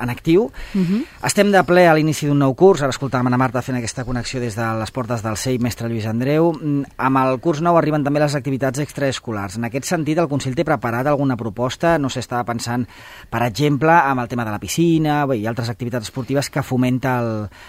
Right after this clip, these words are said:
Speaker 1: el Consell en horari extraescolar.
Speaker 2: Cada escola municipal, eh, està, òbviament, té uns protocols diferents perquè cada esport s'ha de, s'ha de, s'ha d'agafar d'una forma diferent, perquè, per exemple, el, el tenis, l'escola municipal de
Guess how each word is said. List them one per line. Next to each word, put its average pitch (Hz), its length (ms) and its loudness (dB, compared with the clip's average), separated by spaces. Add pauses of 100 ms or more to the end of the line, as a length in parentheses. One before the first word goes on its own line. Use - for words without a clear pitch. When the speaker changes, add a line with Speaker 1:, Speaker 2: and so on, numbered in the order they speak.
(160)
Speaker 1:
el 113 420 -2
Consell 135 380 -2
en 147 160 0
horari 127 240 -2
extraescolar. 98 540 -8 (600)
Speaker 2:
Cada 202 380 0
escola 202 340 -2
municipal, 190 760 2
eh, 156 520 0
està, 156 640 0 (260)
òbviament, 165 480 2
té 160 80 0
uns 160 160 -4
protocols 165 400 -2
diferents 190 480 2
perquè 160 240 -2
cada 156 220 0
esport 160 340 -4
s'ha 165 160 -6
de, 147 640 -2 (100)
s'ha - 220 -6
de, 143 640 -2 (120)
s'ha - 220 -4
d'agafar 147 340 -2
d'una 156 160 -2
forma 160 240 -2
diferent, 175 480 0
perquè, - 300 -8
per 151 100 -8
exemple, 156 320 -4
el, 156 140 -2 (100)
el 151 160 -6
tenis, 160 320 0 (320)
l'escola 160 320 -2
municipal 160 400 -2
de 156 80 0